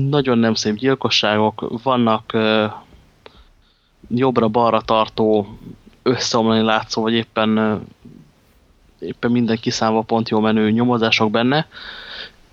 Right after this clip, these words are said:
és akkor ül ott a könyvvel szembe az olvasó, és nem tudja eldönteni, hogy, hogy most az a jobb, amikor kiderül, hogy semminek nincsen semmi értelme, és a rendőrségnek is csak szerencséje van, és, ö, és a világból teljesen hiányzik az okság, és,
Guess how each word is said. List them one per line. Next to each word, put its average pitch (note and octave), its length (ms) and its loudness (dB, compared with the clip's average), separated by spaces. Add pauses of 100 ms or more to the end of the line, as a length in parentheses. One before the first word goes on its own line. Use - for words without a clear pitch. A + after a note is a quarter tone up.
(120)
és - 160 0
akkor C#3+ 240 0
ül D#3 120 4
ott C3 160 0
a - 20 -4
könyvvel A2+ 280 2
szembe G#2+ 260 0
az G#2+ 100 -2
olvasó, B2+ 380 2
és A2 100 0
nem A2+ 120 0
tudja A2 340 -2
eldönteni, G#2+ 480 2
hogy, A2 360 0 (580)
hogy A#2+ 120 -2
most A#2+ 120 0
az D3+ 160 2
a C#3+ 60 2
jobb, A#2 220 2
amikor A#2 480 0
kiderül, B2 340 0
hogy A2+ 80 -4
semminek A#2 400 0
nincsen A2+ 300 -2
semmi G#2+ 320 0
értelme, G#2+ 720 -2 (180)
és - 300 -2
a A2+ 120 2
rendőrségnek A#2 640 0
is A2 100 -2
csak - 160 -8
szerencséje G#2+ 560 -2
van, G#2+ 220 0
és, G#2+ 380 0
ö, A2 140 2 (1120)
és G#2 300 -4
a B2+ 60 0
világból A#2 460 0
teljesen A2+ 320 0
hiányzik A2 400 -2
az A2 100 -2
okság, G#2+ 480 -2
és, - 380 0